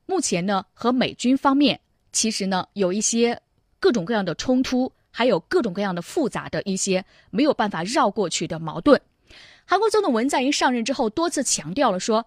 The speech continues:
韩军要防务自主性。但是呢，韩国政府对于韩美同盟关系仍然不敢有丝毫的懈怠。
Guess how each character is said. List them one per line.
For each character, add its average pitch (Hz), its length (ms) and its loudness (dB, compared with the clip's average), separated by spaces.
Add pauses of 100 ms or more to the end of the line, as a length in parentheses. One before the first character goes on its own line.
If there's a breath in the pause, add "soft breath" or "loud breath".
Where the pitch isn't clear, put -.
(160)
韩 196 260 -2
军 302 220 2
要 240 260 0
防 175 300 -4
务 269 120 0
自 302 160 -2
主 - 160 -6
性。 - 240 -2 (540 soft breath)
但 381 120 2
是 381 100 0
呢， 330 100 0
韩 262 200 -2
国 339 100 -2
政 359 180 0
府 208 80 -2
对 240 140 -4
于 233 60 0
韩 220 200 -2
美 262 140 0
同 - 180 -4
盟 277 140 2
关 294 200 2
系 - 220 -2
仍 185 240 -2
然 196 200 -2
不 240 120 -4
敢 175 160 -2
有 175 140 -8
丝 - 180 -2
毫 170 180 -4
的 151 100 -8
懈 139 180 -6
怠。 117 120 -10